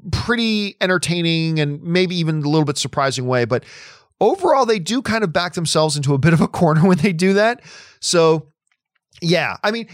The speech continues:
it used to be when the villain finds out who the hero is, it creates a, "Oh, shit" moment. But now, not really. Now, for me, it's kinda like, "Uh, now what do they do?" As far as the writers of the show, what do you do now?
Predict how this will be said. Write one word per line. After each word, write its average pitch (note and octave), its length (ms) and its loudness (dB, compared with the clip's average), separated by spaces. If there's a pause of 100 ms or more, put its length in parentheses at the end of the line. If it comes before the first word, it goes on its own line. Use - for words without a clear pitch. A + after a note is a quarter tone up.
it B3 160 -4
used B3 400 0
to G#3+ 60 -2
be F3+ 140 0
when D#3+ 140 0
the D3+ 60 0
villain F3 260 0
finds D#3+ 300 -2
out D3+ 120 2
who C#3+ 140 2
the B2+ 80 -2
hero B2+ 320 2
is, G#3+ 280 0 (180)
it F3 100 0
creates F#3+ 320 0
a, C#3+ 220 2 (260)
"Oh, E3+ 480 4
shit" F#4+ 760 2 (100)
moment. C#3+ 420 0
But A#3 140 -4
now, F#4 500 2
not B3+ 260 -4
really. B3+ 360 0
Now, G3+ 240 -2
for - 160 -10
me, B3 140 -6
it's A#3 100 -4
kinda G3+ 200 -4
like, - 240 -2
"Uh, G#3+ 840 2
now F#3+ 180 0
what F3 120 2
do D3 40 -2
they B2 160 -2
do?" F#2 380 -6
As D#3 160 -4
far F3+ 180 0
as - 160 -6
the - 140 -4
writers C#3+ 320 -2
of - 20 -12
the C3 60 -8
show, D#3 160 -4
what C3+ 100 -2
do D#3 80 -6
you D3 60 -4
do C#3+ 140 -6
now? C3 420 -6